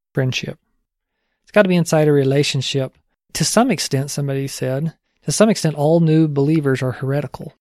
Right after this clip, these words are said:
And so when we take a new believer and we say, "Study the Word," we better be checking in on what they're studying, or else they're very liable to be heretical.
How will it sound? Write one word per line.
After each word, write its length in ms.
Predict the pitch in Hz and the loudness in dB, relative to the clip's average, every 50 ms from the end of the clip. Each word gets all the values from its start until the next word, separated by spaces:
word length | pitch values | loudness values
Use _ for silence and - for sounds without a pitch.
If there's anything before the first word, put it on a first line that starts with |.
| _ _ _ _ _ _ _ _ | _ _ _ _ _ _ _ _
And 140 | 147 143 | 0 2
so 140 | - - 151 | 2 4 4
when 100 | 143 147 | 4 4
we 60 | 147 | 2
take 240 | 139 - 190 208 - | 2 2 2 2 4
a 20 | 170 | 4
new 140 | 147 143 | 4 4
believer 340 | 135 135 139 143 147 143 139 | 4 4 4 4 4 4 2
and 80 | 135 135 | 2 2
we 60 | 131 | 0
say, 180 | - - 143 135 | 0 0 -2 -2
"Study 340 | - - - 151 147 147 | -2 -2 -2 0 0 2
the 80 | 135 131 | 0 2
Word," 460 | 131 160 196 196 156 139 143 151 143 - _ _ _ _ _ - | 4 6 6 8 8 6 4 2 -2 -12 _ _ _ _ _ 0
we 120 | 160 147 | 0 2
better 240 | 143 156 156 156 156 | 4 6 6 6 6
be 120 | 147 151 139 | 4 2 0
checking 500 | - - - 175 175 165 - 160 151 151 | 0 2 4 4 4 4 4 4 6 6
in 180 | 151 156 151 | 6 6 6
on 140 | 143 139 127 | 6 6 6
what 180 | 139 147 - - | 4 2 2 2
they're 100 | 135 127 | -2 -2
studying, 680 | - - - 240 247 226 165 135 131 135 147 170 180 - _ _ _ _ _ _ _ _ | -2 0 2 4 4 6 6 6 6 6 6 4 4 2 _ _ _ _ _ _ _ _
or 140 | - 190 165 | 4 6 6
else 180 | 147 147 151 - | 6 6 4 2
they're 140 | - 156 147 | -2 -2 0
very 240 | 143 143 143 147 | 0 2 2 2
liable 420 | 139 135 131 131 135 139 139 135 139 | 2 2 0 0 -2 -2 -2 -4 -4
to 140 | - - 143 | -6 -6 -8
be 200 | 135 135 131 131 | -6 -4 -4 -4
heretical. 580 | 120 131 135 143 147 147 143 - - 190 156 | -4 -2 -2 -2 -2 -2 -4 -10 -14 -16 -16